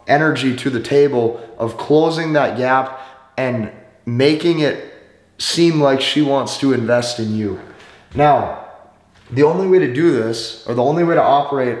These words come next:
on this kind of level, is you gotta know the mindset day to day. So your mindset day to day in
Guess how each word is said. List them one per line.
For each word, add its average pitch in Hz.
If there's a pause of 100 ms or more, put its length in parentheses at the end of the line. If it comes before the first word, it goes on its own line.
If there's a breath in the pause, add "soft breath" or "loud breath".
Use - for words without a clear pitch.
(500)
on 120
this 127
kind 135
of 101
level, 113 (720 loud breath)
is 139
you 151
gotta 170
know 180
the 143
mindset 135
day 127
to 127
day. 120
So -
your 160
mindset 147
day 147
to 165
day 139
in 127